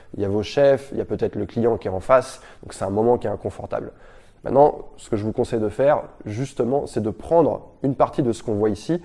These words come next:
c'est-à-dire de pas arriver et de commencer tout de suite, d'essayer de faire attention à où vous mettez vos mains.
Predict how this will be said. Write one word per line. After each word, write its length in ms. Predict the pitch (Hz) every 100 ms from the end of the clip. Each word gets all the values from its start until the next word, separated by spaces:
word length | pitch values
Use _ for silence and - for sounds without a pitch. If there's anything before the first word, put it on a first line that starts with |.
| - -
c'est-à-dire 460 | - 127 139 120 - - -
de 160 | 110
pas 160 | 135 175
arriver 500 | 156 165 143 127 - - - - -
et 60 |
de 40 | 143
commencer 360 | 160 151 151
tout 120 | 147 147
de 40 |
suite, 340 | - 131 - - - - -
d'essayer 300 | 123 156 147
de 240 | 131 135
faire 220 | 104 147
attention 500 | 139 143 - 165 156
à 160 | - 110 156
où 40 |
vous 440 | 143 147 131 120
mettez 280 | 131 135 151
vos 220 | 127 123
mains. 280 | 127 135 123